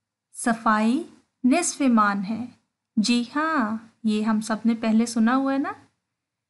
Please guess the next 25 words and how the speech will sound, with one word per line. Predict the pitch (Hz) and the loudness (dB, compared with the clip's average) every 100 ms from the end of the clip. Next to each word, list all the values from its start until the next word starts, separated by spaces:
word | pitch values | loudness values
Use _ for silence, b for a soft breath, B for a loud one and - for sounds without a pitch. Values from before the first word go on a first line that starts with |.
| - | -10
सब | - 262 | -4 -2
बच्चों | 254 247 - 240 | -4 -4 -2 2
ने | 233 320 349 | 2 0 -4
बहुत | 208 202 - 339 | -4 -4 -4 -2
बार | 277 233 226 | 0 0 -2
सुना | 226 214 202 | -2 -4 -2
हुआ | 208 214 | -4 -6
है, | 208 214 240 339 _ _ _ _ | -4 -4 -4 -6 _ _ _ _
सफाई | - 233 233 220 226 302 311 - | -8 -6 -2 0 0 -2 -4 0
निस्फ | 247 320 - | 0 0 -2
ईमान | 240 202 190 202 | -2 0 -2 -4
है। | 233 233 - _ _ _ _ _ _ _ - | -10 -14 -16 _ _ _ _ _ _ _ -4
अब | 226 233 | -2 0
आप | 254 | -2
में | 277 | -4
से | 262 330 | -4 -8
कौन | - 220 220 | -6 0 2
बताएगा | 247 294 294 294 294 | 2 0 -2 -2 -2
मुझे | 294 262 302 370 - | 0 0 -2 -6 -6
कि | 277 | -6
इसका | 262 - 339 | -4 -4 0
मतलब | 208 208 262 311 - | 0 0 -2 -4 -4
क्या | 320 311 | -4 -4
है? | 330 403 - _ _ _ _ _ _ _ - | -6 -12 -16 _ _ _ _ _ _ _ -8
चलें, | 262 226 202 | -4 -2 -4